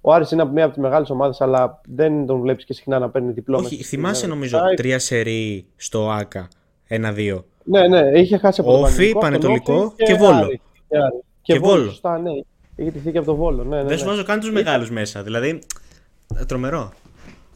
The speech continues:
Speaker 1: Είχε, είχε χάσει από ομάδες που, εντάξει, σαφώς τίμιες και ανταγωνιστικές, αλλά δεν περιμένεις να δεις,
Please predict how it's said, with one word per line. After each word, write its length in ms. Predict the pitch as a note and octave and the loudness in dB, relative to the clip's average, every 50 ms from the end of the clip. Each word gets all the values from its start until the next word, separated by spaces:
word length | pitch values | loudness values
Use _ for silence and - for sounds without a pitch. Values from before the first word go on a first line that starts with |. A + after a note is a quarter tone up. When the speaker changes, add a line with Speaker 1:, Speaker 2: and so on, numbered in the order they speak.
| - - - | -12 -4 -2
Speaker 1:
Είχε, 260 | E3+ - - G#3+ G#3 | 2 2 4 4 4
είχε 220 | G#3+ - G#3 G3+ | 2 0 -2 -4
χάσει 240 | - A3+ A3+ A3 A3+ | -2 -2 -2 -2 -2
από 140 | F#3+ F3+ F3+ | -2 -2 -2
ομάδες 340 | E3+ G3+ A#3+ C4+ C4 A3+ - | -2 -2 -2 -2 -2 -4 -6
που, 920 | - - B3 A#3+ A#3+ A#3+ A#3 A#3 A#3 A#3 A#3 A#3 A3+ A3+ A3+ A3 A3 A3+ | -6 -4 -2 -2 0 0 0 0 0 0 0 0 0 -2 -2 -4 -6 -4
εντάξει, 400 | A#3 G3+ G#3+ F3 - - - - _ _ _ - | 0 0 0 0 0 -6 -20 -20 _ _ _ -14
σαφώς 800 | F3+ - - F#3+ F3 F3 - G#3 G3+ F#3+ E3 - - - - _ _ _ _ _ _ _ _ - | -10 -2 0 0 0 2 4 4 4 4 2 0 -10 -20 -20 _ _ _ _ _ _ _ _ 2
τίμιες 520 | F#3 F3+ F3+ F3 E3 D3 C3+ C3 C3 C3 | 4 6 6 6 4 4 4 2 2 0
και 100 | - D3 | 0 0
ανταγωνιστικές, 720 | C3+ C3 B2+ B2+ B2 B2+ B2 - D#3+ - - C4+ C4 C4 | 2 2 2 0 -2 -6 -8 -10 -10 -6 -4 -4 -4 -2
αλλά 440 | B3 A#3 A#3 A#3 A#3 A#3 A3+ A3+ A3+ | 0 0 0 2 2 2 2 0 0
δεν 120 | G3+ A3+ A3 | 0 0 2
περιμένεις 500 | G#3+ G#3 G3 F#3 G3 G#3+ G#3+ G#3 G3 F#3+ | 2 2 2 2 0 -2 -2 -4 -4 -2
να 180 | G3 F#3+ F#3 | -2 -2 -2
δεις, 440 | F3 F#3+ F#3+ F#3 - - - - | -2 -2 -4 -6 -8 -18 -18 -18